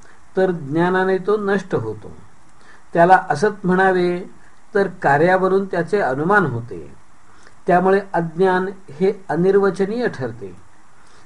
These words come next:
मन, बुद्धी इत्यादी अंतःकरणाचे घटक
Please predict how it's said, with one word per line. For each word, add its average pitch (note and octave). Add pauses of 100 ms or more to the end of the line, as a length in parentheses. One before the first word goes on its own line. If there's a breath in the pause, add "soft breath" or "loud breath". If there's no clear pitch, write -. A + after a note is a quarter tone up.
(140)
मन, G#3 (340)
बुद्धी F3
इत्यादी F3+
अंतःकरणाचे F3+
घटक D#3